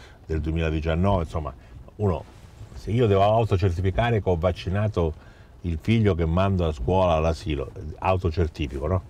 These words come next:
Io autocertifico che è vaccinato. Eh, scusa, se autocertifico posso portare la vaccinazione, vuol dire che esiste, no?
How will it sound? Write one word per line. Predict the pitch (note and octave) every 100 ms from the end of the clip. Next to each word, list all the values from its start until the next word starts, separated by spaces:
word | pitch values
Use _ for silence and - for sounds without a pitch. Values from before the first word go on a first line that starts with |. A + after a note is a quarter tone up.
| -
Io | G2
autocertifico | B2 F#2+ G2+ G#2+ D3 - F#2 F2+ F#2 F2 - - - -
che | G#2 F#2
è |
vaccinato. | D#2+ E2 - D2 C#2 C2 - - - - - - - -
Eh, |
scusa, | - - D2+
se | -
autocertifico | G2+ G#2 G#2+ - G#2+ E3+ C3+ F2
posso | D2+ -
portare | D#2+ D2 D#2
la | D2
vaccinazione, | D2 - E2+ - F#2
vuol | D2
dire | D2+ D2+
che |
esiste, | E2 E2 E2 -
no? | D#2+ E2